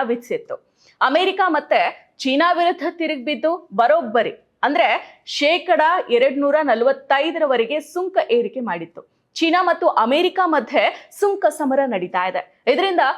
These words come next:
ಉಭಯ ದೇಶಗಳ ನಡುವಿನ ವ್ಯಾಪಾರ ಸಂಘರ್ಷ ತೀವ್ರ ಉಲ್ಬಣಗೊಂಡಿದೆ. ಒಟ್ನಲ್ಲಿ ಟ್ರಂಪ್ ಸುಂಕದ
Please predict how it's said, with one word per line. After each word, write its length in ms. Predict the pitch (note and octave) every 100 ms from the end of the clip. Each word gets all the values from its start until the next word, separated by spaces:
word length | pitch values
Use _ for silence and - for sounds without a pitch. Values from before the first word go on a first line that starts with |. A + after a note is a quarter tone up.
| - -
ಉಭಯ 440 | A#3 A#3 F#4+ G4
ದೇಶಗಳ 480 | E4+ F4 E4+ D#4+ D#4+
ನಡುವಿನ 360 | D4+ C#4+ C#4 C#4+ D4+
ವ್ಯಾಪಾರ 600 | A3+ F#3 A3 A#3+ D4 C4
ಸಂಘರ್ಷ 580 | A#3 C4 C#4+ D#4 F#4+ - F4 - - _
ತೀವ್ರ 260 | F#4 G4 F#4+ - -
ಉಲ್ಬಣಗೊಂಡಿದೆ. 840 | D4 D#4 C#4+ B3 G3+ D#3+ - - _ -
ಒಟ್ನಲ್ಲಿ 800 | C#4 C#4 F#4+ F#4+ C4 D#4+ - _ _ _ -
ಟ್ರಂಪ್ 440 | F#4 G#4 A#4 G4+ F#4
ಸುಂಕದ 320 | E4 D#4+